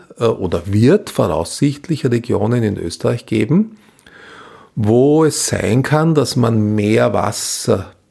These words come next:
braucht und nutzt, als man zur Verfügung hat. Da muss man sich was einfallen lassen. Und das muss nicht einmal sein, dass es dort weniger regnet. Aber der Regen, der fällt, oder der Niederschlag, sagen wir so, es kann ja auch schneien, ja,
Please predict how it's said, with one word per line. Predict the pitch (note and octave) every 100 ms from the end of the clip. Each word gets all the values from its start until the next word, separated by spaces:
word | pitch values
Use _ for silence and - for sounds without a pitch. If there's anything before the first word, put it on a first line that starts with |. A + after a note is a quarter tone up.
| -
braucht | F2 - - F#2 C#3+ G3+ - - G3
und | A#2 G2+ -
nutzt, | G#2 B2+ G#3 - -
als | D3 C3
man | D3+
zur | C3 C#3+
Verfügung | - C#3+ - C#3+ A2 G2
hat. | F2 - - _ _ _ _ - - - _ _ _
Da | A2
muss | B2
man | B2
sich | C3 B2
was | C#3
einfallen | F#2+ F2+ - F2+
lassen. | - - - - - -
Und | C#3+ B2+
das | D#3+
muss | D#3 A3 B3 E3
nicht | G#3+ A3+ -
einmal | F3+ D3+ C3+ G#2+ - _ _ _
sein, | - - G#2+ G#2+ D#3+
dass | D#3+ C3+
es | C#3
dort | - B2 A#2
weniger | A#2+ B2 G#2+ F#2+ F2+
regnet. | A2 G#3 G#3+ F#2 - - - _ _ _ _ - - - _ _ -
Aber | A2 A2+ G#2
der | G2 A2+ G2+
Regen, | G2 D3+ B3 A#3+ D3+ G2+ -
der | F#2+
fällt, | - A2 G2 F#2 -
oder | G2 F#2
der | G2
Niederschlag, | G#2+ B2 F#3 D#3 - G2+ F2
sagen | - G2 F#2+
wir |
so, | F#2+ A2+ G2
es | -
kann | -
ja | F#2+
auch | F2+
schneien, | - G#2+ G#2 F2+ G2
ja, | C#3+